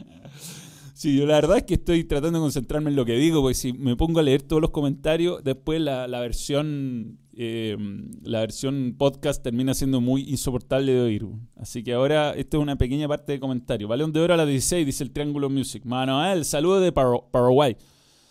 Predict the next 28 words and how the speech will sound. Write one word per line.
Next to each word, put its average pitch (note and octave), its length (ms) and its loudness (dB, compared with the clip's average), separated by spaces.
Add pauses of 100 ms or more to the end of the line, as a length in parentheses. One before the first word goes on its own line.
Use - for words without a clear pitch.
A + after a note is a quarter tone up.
(300)
Lastimosamente D3 960 2
no D#3 220 -2
puedo C#3+ 280 6
ir D#3 120 4
a D#3+ 40 0
Paraguay C3 640 4
en A2+ 380 -2
la A2 100 -4
próxima, A2+ 1200 -2
los G#2 140 -4
próximos A#2+ 560 -2
días. A2 200 0
Me C3 120 -2
encantaría G#2+ 460 -2
ir A2 60 0
a A#2 60 0
Paraguay. A2+ 540 0 (840)
La A#2 220 -4
vez A2 160 0
que B2 100 -8
fui A#2 200 2
a - 20 4
Asunción A#2+ 580 -2
estuve A#2 320 -2
con A#2 220 -4
José A2+ 280 -4
Luis A#2 180 -2
Chilavert A2 540 -2